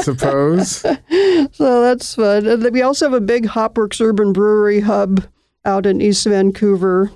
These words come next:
Speaker 2: that just opened within the past year. And so the people in Portland that like hub brewing here, that we've got a really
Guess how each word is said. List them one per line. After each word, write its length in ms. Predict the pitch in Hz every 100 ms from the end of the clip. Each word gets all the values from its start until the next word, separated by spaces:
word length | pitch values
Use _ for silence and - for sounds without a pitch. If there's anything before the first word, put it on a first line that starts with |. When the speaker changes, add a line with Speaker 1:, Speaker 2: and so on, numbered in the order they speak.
| -
Speaker 2:
that 300 | 190 170 -
just 280 | 190 - 202
opened 500 | 185 - 185 180 170
within 260 | - 190
the 60 | 180
past 480 | 185 180 180 - 196
year. 380 | 175 170 175 - _ _ _ -
And 220 | 180 175
so 120 | -
the 100 | 190
people 480 | 190 226 208 196 180 -
in 120 | 214
Portland 400 | 190 196 185 185
that 120 | 190 190
like 380 | 175 170 - _ _ 240 214
hub 360 | 214 196 165
brewing 400 | 180 190 190 190
here, 460 | 185 202 175 170 190
that 140 | 185
we've 160 | 170 175
got 280 | 185 175 -
a 40 |
really 580 | 160 180 240 220 175 170